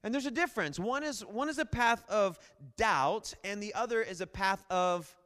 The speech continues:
faith. And so there's a shift that's happening, and we all need to kind of measure where we're at in our process of saying, "As I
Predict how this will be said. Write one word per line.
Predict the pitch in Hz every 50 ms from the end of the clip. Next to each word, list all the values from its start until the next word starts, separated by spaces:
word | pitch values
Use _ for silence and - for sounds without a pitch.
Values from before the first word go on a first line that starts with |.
| _ _ _ _ _ _ _ _ _ _ _ _ _ _ _ _ _ _ _ _
faith. | - - - - 160 147 123 101 90 - - - - - _ _ _ _ _ _ _ _ _ _ _ _ _ _ _ _ _ _ _ _ _ _ _ - -
And | - -
so | - 277
there's | 247 285 247
a | 254 254
shift | - - - 381 403 370 -
that's | 226 175 -
happening, | - 180 160 147 - - 202 226 240
and | 240 247
we | 311 320
all | 330 285 277 262
need | 262 269 202
to | 220 226
kind | - 240 233 226
of | 220
measure | 214 220 240 269 262 202 233 220 202 - - - - -
where | 175 185 247 269 277 269
we're | 240 254 247 - -
at | - 254 262 247 - - -
in | 226 247 240
our | 226 214 208
process | - - 240 254 285 294 262 - - 226 208 208 - - - - - -
of | - 220 175
saying, | - - 269 262 269 262 240 240
"As | - 233 262 277 269
I | 269 254